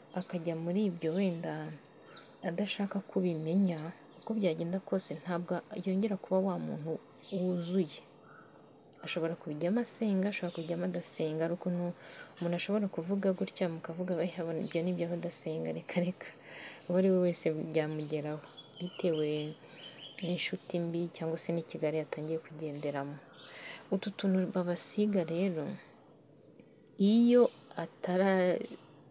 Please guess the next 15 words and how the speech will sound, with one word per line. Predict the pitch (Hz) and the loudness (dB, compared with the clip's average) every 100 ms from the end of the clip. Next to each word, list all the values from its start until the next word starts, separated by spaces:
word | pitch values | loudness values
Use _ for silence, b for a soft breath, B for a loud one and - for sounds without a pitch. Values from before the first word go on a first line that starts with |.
| - - - - - - - - - - - - - | -20 -20 -20 -20 -20 -20 -20 -20 -20 -16 -14 -16 -20
atarakabya | - 196 175 170 | -4 -2 0 2
ngo | 165 156 | 2 2
ubone | 160 170 180 | 0 4 4
ko | 175 - | 2 2
yagiye | 180 175 175 | 2 4 2
burundu, | 165 156 160 175 | 0 0 2 2
urumva | 180 190 185 | 4 4 4
umuntu | 160 165 165 | 0 -2 -4
ugiye | 170 190 175 | -2 2 2
amaze | 160 175 180 | 2 -2 0
imyaka | 185 180 170 | 0 0 -4
ibiri, | - 160 160 | -8 -6 -4
itatu, | - - - | -6 -8 -4
n'itanu, | 175 190 170 156 | -4 -4 -6 -4
icumi, | 160 - 196 165 | -6 -2 -2 0